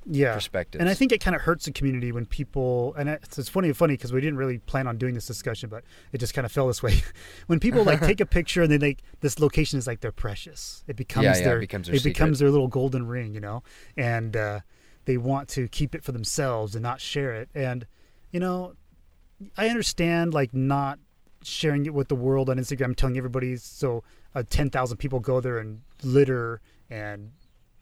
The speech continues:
Speaker 1: destroy things, you know? 'Cause we have idiots all the time pushing rocks over, pushing
Speaker 2: Yeah,
Speaker 1: hoodoos over,
Speaker 2: ruining things.
Speaker 1: ruining things, uh,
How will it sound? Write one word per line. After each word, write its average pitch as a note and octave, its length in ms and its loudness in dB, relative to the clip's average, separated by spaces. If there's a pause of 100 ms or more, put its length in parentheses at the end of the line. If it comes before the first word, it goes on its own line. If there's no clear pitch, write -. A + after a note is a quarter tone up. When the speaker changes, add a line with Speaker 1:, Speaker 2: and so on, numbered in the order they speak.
(120)
Speaker 1:
destroy C3+ 420 0
things, A2+ 400 -8
you B2+ 60 -8
know? G#2 260 -10 (400)
'Cause D3+ 120 0
we G3+ 80 2
have E3+ 140 0
idiots D3+ 280 0
all C#3+ 80 2
the C3 80 0
time B2+ 220 -6
pushing C#3+ 360 0
rocks A#2+ 320 -4
over, A2 440 -4 (300)
pushing D3 240 2
Speaker 2:
Yeah, C3 160 6
Speaker 1:
hoodoos C#3+ 200 4
over, A#2 420 2
Speaker 2:
ruining A2 300 -2
things. G2+ 300 -6
Speaker 1:
ruining D3+ 300 4
things, B2+ 560 -2
uh, A2+ 240 -4